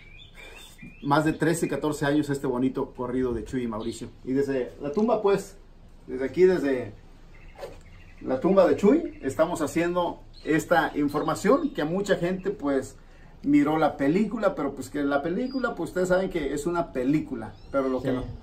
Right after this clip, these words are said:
Speaker 1: lo que nosotros le decimos es
Speaker 2: Es
Speaker 1: la-,
Speaker 2: real.
Speaker 1: es real.
Speaker 2: Es real.
Speaker 1: Es real. ¿Usted ya le tocó ver la película, don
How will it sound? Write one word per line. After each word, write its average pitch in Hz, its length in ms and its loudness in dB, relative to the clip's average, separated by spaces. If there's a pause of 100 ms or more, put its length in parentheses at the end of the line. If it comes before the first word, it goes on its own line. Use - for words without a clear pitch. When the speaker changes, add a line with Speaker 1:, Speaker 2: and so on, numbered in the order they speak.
(180)
Speaker 1:
lo 139 140 0
que 147 120 -4
nosotros 175 580 0 (120)
le 139 160 -2
decimos 185 460 -4 (120)
es 160 320 -4 (180)
Speaker 2:
Es 143 140 -4
Speaker 1:
la-, - 20 0
Speaker 2:
real. 143 480 4
Speaker 1:
es 156 240 -2
real. 131 460 -2 (180)
Speaker 2:
Es 113 100 -16
real. 113 400 -8
Speaker 1:
Es 156 160 0
real. 131 240 0 (260)
¿Usted 214 300 2
ya 233 100 2
le 226 100 2
tocó 196 300 0
ver 202 160 2
la 185 140 0
película, 165 440 0
don 123 380 -4